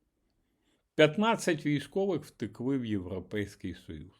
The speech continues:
Станом на перше вересня п'ятнадцять військовослужбовців Чопського прикордонного загону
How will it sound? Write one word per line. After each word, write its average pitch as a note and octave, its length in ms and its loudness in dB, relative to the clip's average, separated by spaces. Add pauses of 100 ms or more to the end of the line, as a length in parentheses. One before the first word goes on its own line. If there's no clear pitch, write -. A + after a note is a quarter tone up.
(1800)
Станом A3 760 4
на G3+ 120 8
перше G#3 580 2
вересня D3 760 0
п'ятнадцять D3+ 1080 -2
військовослужбовців D3 1800 -2
Чопського F3 540 0
прикордонного B2+ 1000 0
загону F#2+ 640 -4